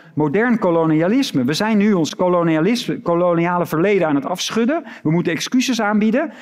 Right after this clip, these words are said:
Maar via de klimaatagenda rollen we een nieuwe vorm van kolonialisme uit.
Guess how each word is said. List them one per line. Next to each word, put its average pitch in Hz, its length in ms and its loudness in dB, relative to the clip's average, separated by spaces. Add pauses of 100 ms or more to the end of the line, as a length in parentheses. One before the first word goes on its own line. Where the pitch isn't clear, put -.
(140)
Maar 160 160 -2
via 330 400 2
de 247 80 0
klimaatagenda 214 960 0 (220)
rollen 262 420 0
we 247 60 2
een 202 180 2
nieuwe 269 260 4
vorm 226 260 0
van 185 140 -2
kolonialisme 180 760 0
uit. 233 340 -2